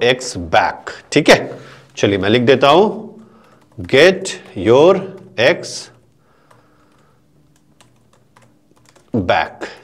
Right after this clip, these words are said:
ठीक है, क्रिएट। तो आप देख सकते हैं Get Your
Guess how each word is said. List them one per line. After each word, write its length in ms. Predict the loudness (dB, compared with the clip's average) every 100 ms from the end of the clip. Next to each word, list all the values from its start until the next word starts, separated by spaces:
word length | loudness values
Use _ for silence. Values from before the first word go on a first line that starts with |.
| -2
ठीक 180 | 0 0
है, 60 | -2 -6 -20 _ _ _ _ _ _ _ _
क्रिएट। 440 | -2 0 0 -4 -16 -20 _ _ _ _ _ _ _ _ _ _ _ _ _ _ _ _ -20 -20 -20 -4
तो 60 | -2
आप 80 | 2
देख 200 | 2 4
सकते 260 | 2 4
हैं 160 | 4 4 0 -10 -20 _ _ _ -12
Get 560 | -4 2 4 4 4 2
Your 220 | 4